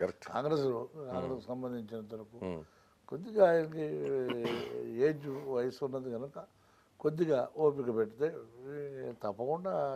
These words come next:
Speaker 2: ఎందుకు కాకూడదు అది?
Speaker 1: అంటే అది కాకూడదని కాదు అక్కడ ఇష్యూ.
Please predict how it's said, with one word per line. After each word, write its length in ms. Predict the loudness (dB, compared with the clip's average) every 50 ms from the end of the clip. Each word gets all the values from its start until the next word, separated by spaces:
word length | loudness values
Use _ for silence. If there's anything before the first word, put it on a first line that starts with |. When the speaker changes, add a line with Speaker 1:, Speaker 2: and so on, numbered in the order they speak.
| -2 -2 -4
Speaker 2:
ఎందుకు 200 | 0 0 0 4
కాకూడదు 400 | 6 4 4 6 2 -2 -2 -2
అది? 1000 | -4 -6 -8 -14 _ _ _ _ _ _ _ _ _ _ _ _ -10 -8 -8 -8 -12 _ _ _ _ _ _ _ _ _ _ _ -20 _ _ _ _ _ _ _ _ _ _ _ _ _ _ -4 -2 -2
Speaker 1:
అంటే 180 | 0 2 2
అది 80 | 0 0 -2
కాకూడదని 560 | 0 4 6 8 10 12 12 12 12 12 12 12
కాదు 200 | 12 12 12 12
అక్కడ 180 | 10 10 4
ఇష్యూ. 320 | -2 -2 0 -2 -4 -4